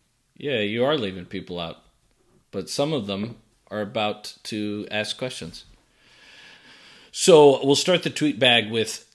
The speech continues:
Daniel Smith. That's at Dan Smith B Y U sixteen. Oh, and by the way, later we're gonna talk about where Zach Wilson fits all time at B Y U as far as quarterbacks go. We talked about his season, but we're gonna talk about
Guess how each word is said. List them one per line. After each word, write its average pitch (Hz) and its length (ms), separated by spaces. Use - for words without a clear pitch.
Daniel 117 400
Smith. - 360
That's 110 240
at 101 260
Dan 104 240
Smith - 480
B 110 140
Y 101 180
U 98 180
sixteen. 101 640
Oh, 147 100
and 139 80
by 156 140
the 143 60
way, 120 200
later 139 280
we're 127 100
gonna 113 160
talk 113 240
about 107 280
where 110 180
Zach 104 340
Wilson 104 360
fits - 400
all 101 240
time 98 440
at 92 200
B 98 100
Y 90 180
U 87 340
as 85 140
far 90 280
as 85 160
quarterbacks 82 580
go. 90 120
We 92 100
talked 117 240
about 113 160
his 92 120
season, 101 560
but 90 140
we're 95 100
gonna 90 140
talk 92 240
about 85 300